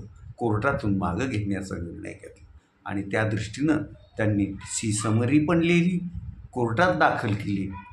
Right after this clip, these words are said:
कोर्टानंही हे दोन्ही आरोपींना हे केलं, सोडून दिलं आणि प्रकरण हे केलं. मात्र ते ड्रग, त्यानंतर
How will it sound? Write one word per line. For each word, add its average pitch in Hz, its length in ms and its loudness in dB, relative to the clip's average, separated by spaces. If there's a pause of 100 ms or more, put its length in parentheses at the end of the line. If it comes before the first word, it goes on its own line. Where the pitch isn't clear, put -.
कोर्टानंही 120 760 2 (380)
हे 101 120 -10
दोन्ही 104 320 4
आरोपींना 147 500 6
हे 107 280 0
केलं, 101 380 -2 (1000)
सोडून 151 440 2
दिलं 101 260 4 (760)
आणि 107 260 4
प्रकरण 98 680 -4
हे 98 320 -10
केलं. - 280 -12 (760)
मात्र 110 420 2 (2500)
ते 107 80 2
ड्रग, 131 380 2 (400)
त्यानंतर 165 680 6